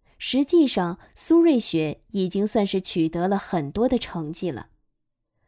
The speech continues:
而且最重要的一点就是，对于苏瑞雪而言，其实现在大部分的情况都是非常完善的。这需要等刘博士他们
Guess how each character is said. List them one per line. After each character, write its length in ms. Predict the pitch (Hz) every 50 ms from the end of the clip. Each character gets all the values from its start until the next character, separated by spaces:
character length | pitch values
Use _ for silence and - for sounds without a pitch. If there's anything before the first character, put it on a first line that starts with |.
| _ _ _
而 160 | - 294 320
且 180 | 330 - 226
最 240 | 208 - - 339 320
重 220 | - - 247 220 214
要 180 | 208 190 185
的 80 | 185 185 -
一 120 | - 202 190
点 200 | - 175 160 156
就 200 | - - 180 180
是， 300 | - - - 156 - - _ _ _ _ _ _ _ _
对 160 | - 330 294
于 140 | 247 262 294
苏 280 | 294 - - 349 359
瑞 200 | 359 349 330 262
雪 200 | 220 - - 165
而 160 | 143 143 170 190 - -
言， 280 | 170 151 147 160 196 - _ _ _ _ _ _ _
其 180 | - - 302
实 140 | 302 - 339
现 320 | 330 330 - 349 320 269 254
在 160 | - 262 262
大 280 | 254 - 320 294 262
部 140 | 226 208 202
分 200 | 202 - 185 180
的 60 | 185
情 280 | 185 - - 175 165 170
况 300 | - - 196 170 165 - _ _ _ -
都 160 | 220 202 214
是 160 | - - 165
非 300 | 170 - - 254 262 269
常 260 | - - 196 185 196
完 220 | 185 139 - - 160
善 300 | - - 220 202 180 -
的。 140 | - 202 - _ _ _ _ _ _ _ _ _ _ _ _ _ _ _ _ _ _ _ _ _ _ _ _ -
这 160 | - 277 269
需 160 | - - 277
要 180 | 277 269 247 240
等 220 | - 208 180 180
刘 180 | 180 180 190 214
博 180 | - 214 185
士 160 | 190 - 190
他 180 | 180 - 202 180
们 220 | 180 170 156 170